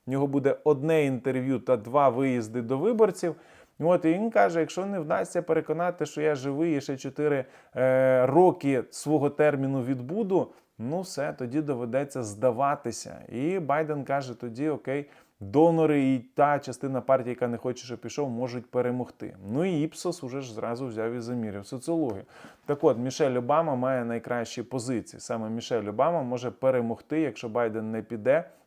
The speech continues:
і в-, за неї голосують більше, ніж за Трампа. Це топовий кандидат, виходить на сьогоднішній день. Так що Барак Обама може повернутися до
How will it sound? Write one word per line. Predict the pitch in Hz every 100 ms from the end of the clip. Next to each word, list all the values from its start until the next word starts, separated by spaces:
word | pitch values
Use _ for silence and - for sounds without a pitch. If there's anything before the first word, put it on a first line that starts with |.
| -
і | 131 151
в-, | 120 113
за | 113
неї | 120 139 123
голосують | 117 120 113 131 131 98
більше, | 101 123 120 139
ніж | 120 107 113 - _ _ _ -
за | 98 123
Трампа. | - 117 92 92 87 _ _ _ _
Це | - 147 120 - -
топовий | 147 135 127 117 113
кандидат, | 110 117 107 107 110 151 165
виходить | 120 - 123 113 107
на | 113 107
сьогоднішній | 117 107 110 110 - 110
день. | 98 95
Так | 123 135
що | 127
Барак | 101 127 123 -
Обама | 110 117 110
може | 107 110 101
повернутися | 101 131 127 120 120 110 110 95 104
до | 95 110 104